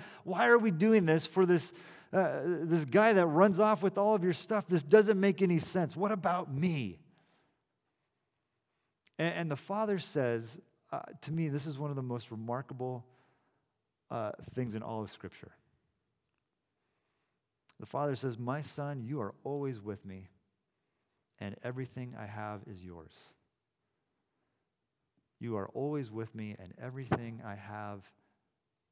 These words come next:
is yours." It's here. It's for the taking.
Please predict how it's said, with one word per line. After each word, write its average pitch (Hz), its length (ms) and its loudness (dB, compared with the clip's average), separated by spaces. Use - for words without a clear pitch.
is 98 160 -12
yours." 147 340 -14
It's - 140 -18
here. 151 300 -8
It's - 80 -20
for 117 120 -10
the 107 60 -8
taking. - 400 -12